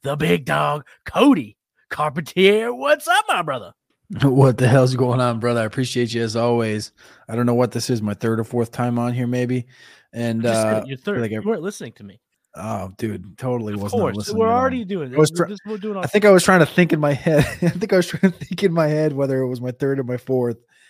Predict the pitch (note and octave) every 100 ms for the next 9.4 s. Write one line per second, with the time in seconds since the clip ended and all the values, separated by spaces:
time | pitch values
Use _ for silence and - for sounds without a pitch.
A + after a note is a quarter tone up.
0 | _ - B2+ C#3+ C#3 B2+ B2+ C3 C3 C3
1 | B2 C3 C3 A#2 - _ _ - A#2+ A2+
2 | B2+ B2+ B2 - B2 A#2+ A#2+ A#2 A2 A2+
3 | B2 A#2 A2 - _ _ - B2+ A2+ C3
4 | F3 D3 C3 C#3 B2+ A#2+ - D#3 D3 A#2+
5 | A2 A2+ A2 - A#2 A2+ A#2+ A#2 A2+ A2
6 | - C3 C3+ B2+ C3 B2 A#2 A2 C3 B2
7 | A#2+ A2+ - A#2+ B2+ D3+ D3+ D#3 E3 F3
8 | F3+ _ _ _ A2+ A2+ C3 C3+ C#3+ B2+
9 | C3+ C3 - B2